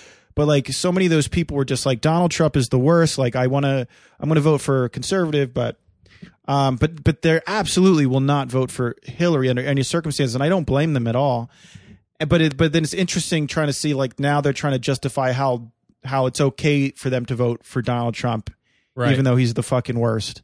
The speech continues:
Speaker 1: Um, in the same way, you see the same thing happening for people on the left that, you know, they, they, they don't like Hillary.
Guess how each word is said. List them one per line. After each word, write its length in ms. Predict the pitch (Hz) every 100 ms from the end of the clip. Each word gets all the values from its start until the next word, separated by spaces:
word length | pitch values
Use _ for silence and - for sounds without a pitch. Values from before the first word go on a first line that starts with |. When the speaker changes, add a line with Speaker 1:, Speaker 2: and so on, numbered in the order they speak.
| _ _ _ _ -
Speaker 1:
Um, 360 | 131 127 120 131
in 120 | 156
the 80 | 151
same 240 | 202 185
way, 320 | 190 202 156
you 160 | 147 139
see 220 | - 151
the 80 | 139
same 200 | - 139
thing 140 | 139
happening 440 | 135 135 139 131 123
for 140 | 131
people 240 | 131 131 127
on 60 |
the 60 | 120
left 440 | 127 147 135 - - - - _ _ _ _
that, 420 | 139 131 127 123 - _ _ _ _ -
you 120 | 160
know, 300 | 143 120 113 - _ _ _ -
they, 160 | 151 156
they, 200 | 156 151
they 220 | 131 156
don't 180 | 175 170
like 200 | 160 156
Hillary. 420 | 165 160 110 113